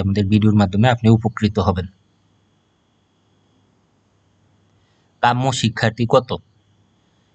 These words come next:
এটা অনেকে আপনারা জানতে চাইছেন যে কাম্য শিক্ষার্থী কত। তাহলে কাম্য শিক্ষার্থী হচ্ছে আপনার শহরে হচ্ছে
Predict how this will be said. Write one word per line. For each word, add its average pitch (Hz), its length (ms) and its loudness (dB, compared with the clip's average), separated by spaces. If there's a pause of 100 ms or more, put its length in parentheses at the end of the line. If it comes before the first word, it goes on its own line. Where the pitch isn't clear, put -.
(200)
এটা - 160 0
অনেকে 117 320 4
আপনারা 113 300 2
জানতে 113 320 0
চাইছেন 120 280 0
যে 123 100 -2
কাম্য 113 300 -2
শিক্ষার্থী 110 540 -6
কত। 113 180 0 (440)
তাহলে - 120 -8
কাম্য 113 320 0
শিক্ষার্থী 117 460 -8
হচ্ছে 117 340 -2
আপনার 117 280 0 (1700)
শহরে 117 300 2
হচ্ছে 120 280 -2